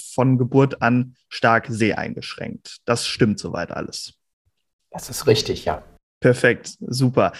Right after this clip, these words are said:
Speaker 1: Dann haben wir die Fakten über Sie einmal, äh, schon mal kurz dargestellt. Jetzt ganz wichtig, als Beauftragter der Bundesregierung für die Belange von Menschen mit Behinderungen, Jurist, wie kommt man rein in diesen Beruf? Sie haben das davor auf Landesebene gemacht.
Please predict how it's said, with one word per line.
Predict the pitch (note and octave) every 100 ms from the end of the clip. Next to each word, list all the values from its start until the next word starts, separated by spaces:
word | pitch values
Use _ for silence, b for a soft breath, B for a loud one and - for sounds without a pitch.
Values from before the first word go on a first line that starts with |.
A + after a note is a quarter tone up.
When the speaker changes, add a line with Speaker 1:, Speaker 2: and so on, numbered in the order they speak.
| B
Speaker 1:
Dann | C3 C3
haben | C4+
wir | A3
die | D#3
Fakten | - A3 -
über | G3 E3 F3
Sie | E3 E3+ E3+
einmal, | D3 E3+ E3+ D#3+ D#3+ D#3+ -
äh, | C#3+ C#3+ C#3
schon | D3+ D#3
mal | D3+
kurz | D3 C#3+ -
dargestellt. | B2 D#3+ G3 - G3+ G3
Jetzt | C3 D#3+ - -
ganz | D#3 D#3+ C#3
wichtig, | E3 - A3 -
als | C#3+ -
Beauftragter | A#2 B2+ F3+ - E3 E3+ D#3
der | C3+
Bundesregierung | C3 C#3 D3+ - C3+ C3+ C3
für | C3
die | C#3
Belange | B2 B2+ C3 C3
von | B2
Menschen | A#2+ C3 - B2+
mit | B2
Behinderungen, | A#2 D#3 G3+ G3+ A3 B3 C#4+ _ _ _ _
Jurist, | A#2+ A#2+ A#2 C3+ B3 - - - -
wie | - C#3 F#3+
kommt | - F3+ G3 -
man | D#3
rein | C#3 C3 C#3 D#3 D#3 _ _ -
in | C3+ C3
diesen | C3+ B2+ C3
Beruf? | B2 A2 G#2 -
Sie | A#2+
haben | C#3 D3 D3 D3 b b b -
das | B2
davor | - A#2 - D#3 F#3+
auf | C#3+ C3
Landesebene | B2 G#3 A#3+ - F3+ G3 G3 F#3+
gemacht. | F#3 F#3 A3+ - -